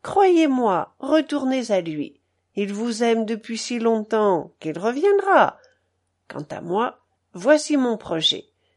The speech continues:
et voici ce qui va arriver à dater de cette nuit. »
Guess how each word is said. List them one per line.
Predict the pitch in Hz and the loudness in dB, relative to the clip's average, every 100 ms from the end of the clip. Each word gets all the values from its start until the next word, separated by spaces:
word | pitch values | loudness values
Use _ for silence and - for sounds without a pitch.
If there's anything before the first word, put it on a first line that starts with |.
| _ | _
et | - | -6
voici | 233 302 294 320 | 0 0 0 -2
ce | 294 | -2
qui | 302 277 | -6 -6
va | 254 262 262 | -2 0 0
arriver | 262 269 269 | -2 -2 0
à | 262 | 0
dater | 226 254 269 269 | 0 -4 -4 -6
de | 262 | -6
cette | - 349 349 | -4 -4 2
nuit. » | 392 302 170 - | 4 4 2 -2